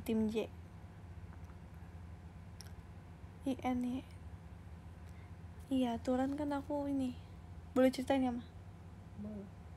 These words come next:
Speaker 1: Iya, aturan aku juga Sonichi.
Speaker 2: Oh iya, itu kita belum ngebahas itu tuh.
Speaker 1: Iya, aku tuh sebetulnya udah disuruh Sonichi dari lama.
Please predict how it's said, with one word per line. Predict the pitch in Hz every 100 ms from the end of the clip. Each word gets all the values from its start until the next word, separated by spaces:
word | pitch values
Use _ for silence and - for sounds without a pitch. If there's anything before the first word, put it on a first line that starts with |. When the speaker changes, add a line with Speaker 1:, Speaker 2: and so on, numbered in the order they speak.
| - - - -
Speaker 1:
Iya, | 277 247
aturan | 240 262 294 285
aku | 269 302
juga | 277 254 247
Sonichi. | 247 240 240 262 - 262 262 254 - -
Speaker 2:
Oh | 220
iya, | 220 220 208
itu | 196
kita | 208 - 214
belum | 190 185
ngebahas | 180 180 170 175 185
itu | 196 185
tuh. |
Speaker 1:
Iya, | 240 233 233 226
aku | 247 240 285 277
tuh | 311
sebetulnya | 320 - 233 233 254 294
udah | 294 240
disuruh | 233 - 247
Sonichi | 247 240 262 -
dari | 254 240
lama. | 233 240